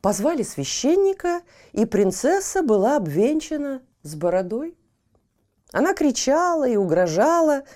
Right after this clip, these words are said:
но отец не обращал на нее никакого внимания.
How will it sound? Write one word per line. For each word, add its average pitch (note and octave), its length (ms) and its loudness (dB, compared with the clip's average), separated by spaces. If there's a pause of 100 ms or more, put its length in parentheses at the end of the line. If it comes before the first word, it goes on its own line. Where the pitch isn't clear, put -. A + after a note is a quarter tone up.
(480)
но D4 260 -4
отец D4+ 460 -8
не C4 100 -4
обращал F#3 680 -4
на C4 140 -8
нее A3+ 220 -4
никакого A3 760 -6
внимания. B2+ 640 -6